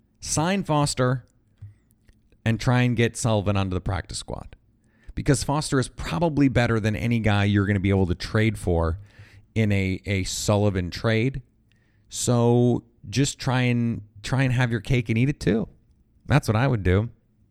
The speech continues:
But Brian Gutekunst isn't me. So we'll see how he tries to handle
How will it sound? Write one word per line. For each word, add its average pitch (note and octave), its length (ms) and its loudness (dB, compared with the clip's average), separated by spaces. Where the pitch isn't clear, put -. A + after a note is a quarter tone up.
But G2+ 280 -2
Brian A2+ 240 0
Gutekunst G#2+ 380 0
isn't G#2 200 0
me. F2 100 -2
So - 160 -4
we'll B2+ 140 0
see B2 500 -2
how G#2+ 200 -2
he G#2+ 200 -2
tries G2+ 400 -2
to G#2+ 100 -4
handle F2+ 640 -4